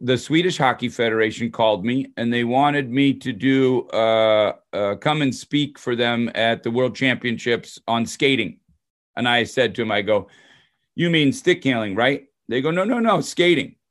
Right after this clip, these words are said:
I'm like, "Sure, sure, right, okay, stick handling." I, I, I did skating and stick handling my whole life, but, uh, at that time I had made the stick handling D V D series, and, and,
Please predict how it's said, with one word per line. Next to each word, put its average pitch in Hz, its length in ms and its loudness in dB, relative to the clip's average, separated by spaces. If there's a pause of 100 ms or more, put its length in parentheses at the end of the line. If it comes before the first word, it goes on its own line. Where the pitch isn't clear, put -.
(280)
I'm 92 120 -8
like, 113 200 -4
"Sure, 127 380 2
sure, 110 320 -2
right, 92 400 -2
okay, 85 400 -6 (280)
stick 180 320 -2
handling." 87 300 -6 (400)
I, 147 120 4
I, - 240 -6 (180)
I 156 60 2
did 151 500 0
skating 156 480 0
and 131 120 2
stick 160 220 -4
handling 131 240 0
my 117 140 2
whole 123 180 0
life, 165 340 0
but, 123 400 2
uh, 110 240 -2
at 117 200 0
that 131 200 2
time 156 320 2
I 113 100 2
had 113 220 -2
made 120 260 -2
the 107 120 -4
stick - 280 -4
handling 131 280 0
D 135 140 0
V 139 100 -4
D 131 140 -2
series, 120 500 -2
and, 104 320 -4 (480)
and, 101 500 -2